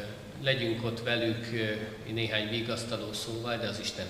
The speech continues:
vigasztalását és erejét kérjük az ő életükbe, mert ez az igazi, ö, vigasztalás.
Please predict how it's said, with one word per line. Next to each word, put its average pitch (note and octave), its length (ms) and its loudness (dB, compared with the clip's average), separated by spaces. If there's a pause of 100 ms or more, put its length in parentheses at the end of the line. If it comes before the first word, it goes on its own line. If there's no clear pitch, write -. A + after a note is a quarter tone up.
vigasztalását F#2+ 800 -4
és F#2+ 160 -2
erejét F#2+ 400 -4
kérjük F#2+ 360 -6
az G2 160 -6
ő G2 80 -4
életükbe, G2 640 -6 (400)
mert F#2+ 200 -6
ez G2+ 120 -4
az G2 140 -6
igazi, G2+ 480 -8 (220)
ö, G2+ 260 -2 (180)
vigasztalás. G2+ 800 0